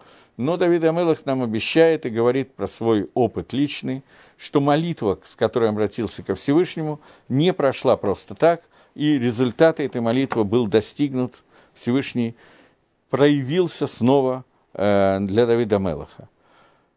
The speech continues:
И окончание этого псалма, последние два пасука: «Любите Всевышнего, все благочестивые. Всевышний охраняет тех, кто ему верен,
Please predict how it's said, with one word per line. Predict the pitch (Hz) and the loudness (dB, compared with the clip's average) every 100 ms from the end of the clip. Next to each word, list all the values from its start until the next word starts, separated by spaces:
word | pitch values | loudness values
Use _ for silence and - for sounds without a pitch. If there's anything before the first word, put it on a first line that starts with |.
| _ | _
И | 165 202 214 - | -8 -6 -8 -4
окончание | 135 135 160 151 - 185 156 131 | 0 2 0 2 2 2 2 -2
этого | 120 | -2
псалма, | 107 - 135 147 151 | -2 2 2 4 2
последние | 120 104 135 135 107 104 | 2 0 0 0 0 2
два | 101 | 2
пасука: | 92 107 - 185 170 | 2 0 0 0 2
«Любите | 139 143 185 170 | 0 0 -2 -4
Всевышнего, | 147 - 147 156 - 107 98 | -4 2 4 2 0 -4 -4
все | - 139 | 0 0
благочестивые. | 117 104 95 - 101 - 165 156 151 147 _ - _ _ _ - - | 2 -2 -4 -6 -4 0 2 2 -4 -10 _ -20 _ _ _ -20 -8
Всевышний | - 156 185 - 170 - | 0 2 0 -4 -6 0
охраняет | 147 - 147 156 165 156 113 | 0 2 2 2 2 0 0
тех, | - 147 127 | -2 0 0
кто | - - | -2 -4
ему | 107 101 101 | 0 0 2
верен, | 139 165 165 | 2 2 -2